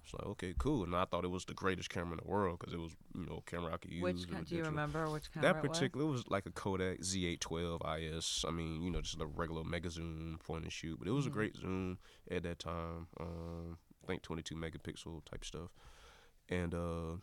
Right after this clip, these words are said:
Speaker 1: you know, just capturing whatever I can capture. You know, as most people who get a camera, especially this day and age, you're gonna take pictures of whatever's around you, toys, food, that, flowers, just, and then you're gonna zoom in,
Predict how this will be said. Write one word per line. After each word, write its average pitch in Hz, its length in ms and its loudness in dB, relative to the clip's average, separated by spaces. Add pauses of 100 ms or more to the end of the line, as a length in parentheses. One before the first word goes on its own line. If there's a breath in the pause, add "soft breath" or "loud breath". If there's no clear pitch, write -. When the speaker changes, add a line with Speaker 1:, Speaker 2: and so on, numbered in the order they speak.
(160)
Speaker 1:
you 135 60 0
know, 117 80 2
just 101 220 -2
capturing 82 560 0
whatever 85 280 4
I 82 80 2
can 80 140 -6
capture. - 380 -2
You 87 160 -2
know, 95 100 4
as 92 180 6
most 92 300 4
people 92 240 0
who 87 80 2
get 87 160 2
a 85 60 0
camera, 87 280 0
especially 87 380 0
this 87 160 -2
day 87 200 0
and 85 80 -2
age, 87 180 12
you're 101 60 6
gonna 85 120 2
take - 200 -4
pictures 82 280 -4
of 82 140 -2
whatever's 85 440 2
around 80 280 0
you, 82 140 -6
toys, 92 520 2 (160)
food, 82 480 -2 (540 soft breath)
that, 92 200 4 (300)
flowers, 85 720 2
just, - 320 0
and 87 180 2
then 85 180 2
you're 90 100 0
gonna 87 280 2
zoom 90 320 2
in, 90 420 2